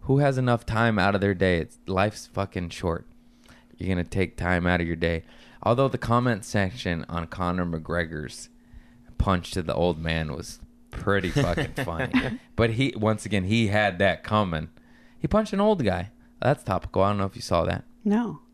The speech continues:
Speaker 1: Conor McGregor, uh, I don't even know if he's current title holder, but one of the welterweight champions of the world, a professional fighter, number one or number two or whatever,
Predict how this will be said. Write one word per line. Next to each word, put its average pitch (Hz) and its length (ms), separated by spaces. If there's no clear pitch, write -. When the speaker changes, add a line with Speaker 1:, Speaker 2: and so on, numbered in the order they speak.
Speaker 1:
Conor 135 300
McGregor, 117 720
uh, 82 480
I 92 180
don't 95 200
even 92 200
know 87 160
if 82 100
he's 85 200
current 90 400
title 85 300
holder, 82 380
but - 320
one 92 160
of 87 80
the 82 120
welterweight 85 800
champions 82 480
of 80 120
the 82 60
world, 85 460
a - 40
professional 107 680
fighter, 92 580
number 104 320
one 101 600
or 95 200
number 107 240
two 101 360
or 90 140
whatever, 98 560